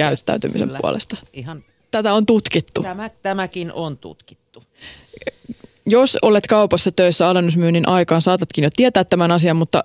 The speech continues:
Speaker 1: alennuksia metsästävät shoppaajat ei ole aina niitä mukavimpia ihmisiä. Ja tosiaankin tästä on myöskin tehty tutkimusta British Columbia yliopiston selvityksessä. Siis, ö, hyviä tarjouksia hakevat ihmiset kohtelevat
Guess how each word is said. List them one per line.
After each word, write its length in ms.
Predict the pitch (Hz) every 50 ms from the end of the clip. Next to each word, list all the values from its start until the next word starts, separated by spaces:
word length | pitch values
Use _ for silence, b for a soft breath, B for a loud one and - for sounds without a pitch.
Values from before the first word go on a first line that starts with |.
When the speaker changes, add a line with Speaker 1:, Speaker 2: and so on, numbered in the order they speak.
| _ -
Speaker 1:
alennuksia 480 | 202 226 233 220 196 175 - - 185
metsästävät 520 | 175 180 190 - - 175 - - 165 170 -
shoppaajat 460 | - 196 208 202 - - 160 151 151 - -
ei 220 | - 185 196 196 - -
ole 160 | 190 185 - -
aina 260 | - 185 190 180 170
niitä 220 | 165 170 160 180 180
mukavimpia 680 | 180 185 190 - 202 165 151 156 156 143 - 156 143
ihmisiä. 480 | 104 165 165 165 156 151 156 147 147 139 B B B B B B -
Ja 180 | 165 160 - - - - - -
tosiaankin 480 | 185 190 175 190 180 170 160 175 170 160
tästä 300 | 165 175 156 - - -
on 120 | 190 190
myöskin 400 | 190 190 180 165 - - 165 160
tehty 340 | 160 170 156 - 180 - - _ _ -
tutkimusta 500 | 254 247 - - 196 175 165 - 185 170
British 320 | 196 240 247 269 240 -
Columbia 480 | - 226 214 220 208 196 175 180 165 139
yliopiston 680 | 180 180 175 170 160 - 165 156 - - 170 160 151 B B B B B
selvityksessä. 880 | B - 196 190 185 165 165 - 156 151 - - 156 151 - - 151 151 B B B B B B
Siis, 340 | - - 175 165 151 - - -
ö, 20 | 160 - - - - - 180 214
hyviä 340 | 247 294 277 285 247 202 190
tarjouksia 560 | - 208 202 196 185 175 165 - - 180 175
hakevat 380 | 175 185 180 196 170 160 160 -
ihmiset 440 | - 214 190 185 165 170 165 - - _ _ _ -
kohtelevat 680 | - 269 294 269 - - 208 185 175 165 170 165